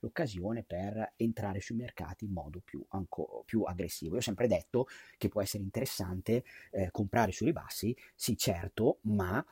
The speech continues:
se questo fa parte di un piano di lungo periodo coerente con i propri obiettivi, i propri orizzonti temporali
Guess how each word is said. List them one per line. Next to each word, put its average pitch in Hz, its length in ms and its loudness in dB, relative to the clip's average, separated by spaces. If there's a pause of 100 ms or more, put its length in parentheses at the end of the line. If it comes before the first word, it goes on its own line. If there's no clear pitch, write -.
(120)
se - 220 0
questo - 320 -4
fa 123 140 0
parte 92 460 -2
di 110 100 -2
un 107 120 0
piano 98 540 -2
di 110 100 0
lungo 76 200 -4
periodo 95 360 -4
coerente 98 460 -2
con - 120 -8
i - 60 -20
propri 87 100 -20
obiettivi, 82 440 -6
i 117 40 -6
propri - 220 -14
orizzonti 87 280 -14
temporali 90 500 -4